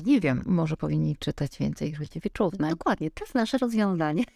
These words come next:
Speaker 1: <laughs>
Speaker 2: Dobrze, jest, proszę państwa, e, walentynkowo, o miłości, trochę przekornie. E, zapraszamy do lektury i oglądania. Biały Lotos, Rodziewiczówna, e,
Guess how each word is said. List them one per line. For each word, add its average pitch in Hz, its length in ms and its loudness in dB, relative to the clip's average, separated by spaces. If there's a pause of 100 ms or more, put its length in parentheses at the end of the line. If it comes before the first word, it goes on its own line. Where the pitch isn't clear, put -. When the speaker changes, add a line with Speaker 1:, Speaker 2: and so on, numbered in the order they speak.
Speaker 1:
<laughs> - 560 -2
Speaker 2:
Dobrze, 175 440 0
jest, - 300 -8 (160)
proszę 196 200 -2
państwa, 190 520 4 (100)
e, 180 340 4 (720)
walentynkowo, 180 1040 2 (100)
o 208 140 6
miłości, 190 800 2 (460)
trochę 220 260 2
przekornie. 165 840 2 (260)
E, 175 400 4 (280)
zapraszamy 190 640 2
do 165 440 4
lektury 160 720 0
i 160 200 0
oglądania. 147 800 0
Biały 170 320 2
Lotos, 151 720 -2 (220)
Rodziewiczówna, 165 960 0 (280)
e, 151 500 0